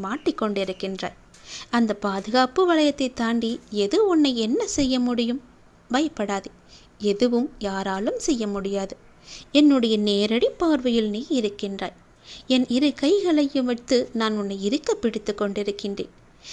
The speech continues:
என் மடியில் உன்னை தவற வைத்திருக்கின்றேன். இருந்தும் வளரும் என்னுடைய பிள்ளை நீ. அதை ஞாபகம் வைத்துக்கொள். உனக்குள்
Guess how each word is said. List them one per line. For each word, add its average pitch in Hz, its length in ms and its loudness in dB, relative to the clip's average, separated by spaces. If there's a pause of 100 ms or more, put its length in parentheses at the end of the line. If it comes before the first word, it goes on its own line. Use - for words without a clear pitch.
(160)
என் 240 220 4
மடியில் 262 440 4
உன்னை 220 280 -2
தவற 277 380 -2
வைத்திருக்கின்றேன். 208 880 -4 (600)
இருந்தும் 247 460 2 (220)
வளரும் 269 500 2
என்னுடைய 220 560 0
பிள்ளை 285 400 0
நீ. 196 140 -6 (680)
அதை 196 220 -4
ஞாபகம் 220 540 -2
வைத்துக்கொள். - 500 -4 (520)
உனக்குள் 208 440 -2